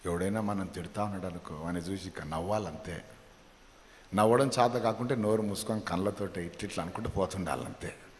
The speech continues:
హల్లెలూయా. So ఉపవాసంలో ట్రైనింగ్ అనమాట ఇది. ఉపవాసాలు పొంది ఏం కావాలి మనము? ఎప్పుడు కూడా ఈ మాట రా-, ఈ సాక్ష్యం రానియద్దు. ఇంకా ఉపవాసం ఉండి ఏం ప్రయోజనం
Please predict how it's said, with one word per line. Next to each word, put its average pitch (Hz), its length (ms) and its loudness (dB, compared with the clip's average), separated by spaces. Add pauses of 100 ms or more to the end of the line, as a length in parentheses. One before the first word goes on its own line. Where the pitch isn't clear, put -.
(1300)
హల్లెలూయా. 120 920 6 (1160)
So 113 60 6
ఉపవాసంలో 131 600 4
ట్రైనింగ్ 127 400 2
అనమాట 98 300 -2
ఇది. - 500 -8 (1080)
ఉపవాసాలు 127 640 6
పొంది 113 380 6
ఏం 117 100 2
కావాలి 123 240 8
మనము? 143 580 4 (2250)
ఎప్పుడు 117 340 2
కూడా 113 180 6
ఈ 104 60 6
మాట 95 300 0
రా-, 90 100 0
ఈ 98 120 -4
సాక్ష్యం 92 500 -2
రానియద్దు. 87 380 0
ఇంకా 90 140 0
ఉపవాసం 113 580 4
ఉండి 110 160 2
ఏం 110 100 2
ప్రయోజనం 110 520 0